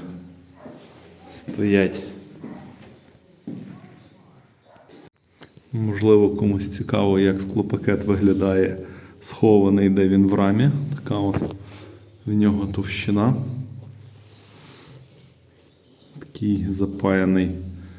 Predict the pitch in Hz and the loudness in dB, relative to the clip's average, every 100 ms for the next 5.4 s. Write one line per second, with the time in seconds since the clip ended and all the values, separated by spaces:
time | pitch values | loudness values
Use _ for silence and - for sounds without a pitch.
0 | - - _ _ - - 95 95 98 - | -20 -20 _ _ -10 -4 -4 -4 -6 -4
1 | 98 107 120 143 147 147 - - - - | -2 2 4 6 6 6 2 0 -4 -8
2 | - - - - - - - _ - _ | -10 -14 -18 -20 -20 -20 -20 _ -20 _
3 | _ _ _ - 117 117 - - - - | _ _ _ -20 -20 -18 -18 -20 -20 -20
4 | - - - - 110 - - 104 95 95 | -20 -20 -16 -12 -8 -8 -4 -4 -4 -4
5 | 92 95 104 104 | -4 -2 -2 -4